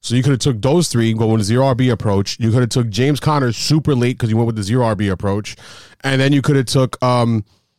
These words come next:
you know, you could have got Phillip Lindsay off the waiver wire, or you could have also drafted James White in the ninth round 'cause it was a big, like, like, like, not nineteenth. He was going, like, in the fourteenth round, James Conner. Excuse me.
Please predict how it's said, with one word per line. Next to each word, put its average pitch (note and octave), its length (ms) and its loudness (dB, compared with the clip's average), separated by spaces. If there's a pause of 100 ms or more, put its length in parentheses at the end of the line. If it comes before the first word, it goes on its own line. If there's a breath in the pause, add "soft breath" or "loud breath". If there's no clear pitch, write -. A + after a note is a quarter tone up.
(160)
you C3 100 0
know, G#2+ 220 0
you A2+ 100 0
could C3 140 0
have B2 80 0
got C3 260 -2
Phillip C3 200 2
Lindsay C3+ 240 2
off C3 140 0
the C#3+ 60 2
waiver B2+ 240 2
wire, A#2+ 300 2
or B2 160 2
you B2+ 80 2
could A#2+ 140 -2
have C#3+ 80 0
also B2+ 240 0
drafted A#2+ 340 -2
James A2 260 0
White A#2 240 0
in G#2+ 120 -2
the G#2 40 -2
ninth G2 240 -2
round G#2+ 300 -2 (340)
'cause G#2+ 140 -2
it - 20 2
was G2+ 80 2
a G2+ 40 0
big, A2 160 0
like, G#2+ 180 -2
like, G#2+ 160 -2 (100)
like, A#2+ 280 0
not D3+ 160 0
nineteenth. A#2+ 300 -2
He G#2+ 40 0
was A2+ 80 0
going, B2 120 0
like, A#2+ 100 0
in A#2 60 0
the G#2+ 40 -2
fourteenth A2+ 400 -2
round, F#2+ 220 0
James F2+ 180 -2
Conner. F2+ 220 -4
Excuse F#2 260 -2
me. D#2+ 140 -10